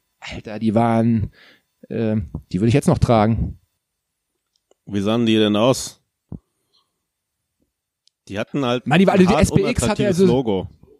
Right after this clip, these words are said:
Speaker 1: Na, die hatten ja dieses Logo, dieses X, wo dann so zwei gekreuzte Schwerter
Speaker 2: Gekreuzte
Speaker 1: durchgehen,
Speaker 2: Schwerter immer
Speaker 1: so
Speaker 2: gut.
Speaker 1: sehr britisch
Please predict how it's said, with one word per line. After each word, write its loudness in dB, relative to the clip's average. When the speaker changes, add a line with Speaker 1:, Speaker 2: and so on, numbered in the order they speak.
Speaker 1:
Na, 2
die 6
hatten 0
ja 4
dieses 0
Logo, 0
dieses -4
X, -10
wo -20
dann -18
so -14
zwei -4
gekreuzte 2
Schwerter 2
Speaker 2:
Gekreuzte 4
Speaker 1:
durchgehen, 2
Speaker 2:
Schwerter 4
immer 4
Speaker 1:
so 4
Speaker 2:
gut. 6
Speaker 1:
sehr 2
britisch 0